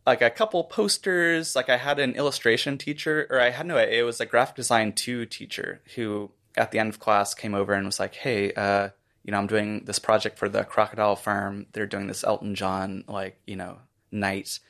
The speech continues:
Can you draw, <laughs> like, a crocodile Elton John, uh, you know, just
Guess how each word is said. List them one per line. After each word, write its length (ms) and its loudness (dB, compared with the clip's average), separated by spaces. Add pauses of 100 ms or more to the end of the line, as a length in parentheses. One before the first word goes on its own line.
(500)
Can 180 4
you 160 4
draw, 560 4
<laughs> 40 -8
like, 180 0
a 80 2
crocodile 960 4
Elton 460 0
John, 560 2 (760)
uh, 400 6 (760)
you 80 2
know, 100 8
just 280 0